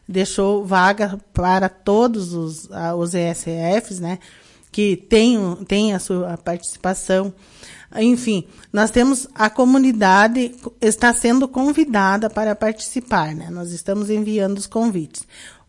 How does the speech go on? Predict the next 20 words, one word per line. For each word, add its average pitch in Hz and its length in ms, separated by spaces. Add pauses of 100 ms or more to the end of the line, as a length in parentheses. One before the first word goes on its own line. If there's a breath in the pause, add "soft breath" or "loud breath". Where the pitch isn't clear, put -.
(360)
Para 247 400
quê, 214 440
Rudimar? 156 580
Para 202 240
que 240 400 (400)
todos 285 520
entendam 233 720
como 277 320
que 294 120
funciona 247 640
o, 180 400
o 185 40
acolhimento 185 720
institucional 185 720 (300 loud breath)
e 254 100
o 254 40
que 262 220
que 349 160
significa 339 920
isso 214 460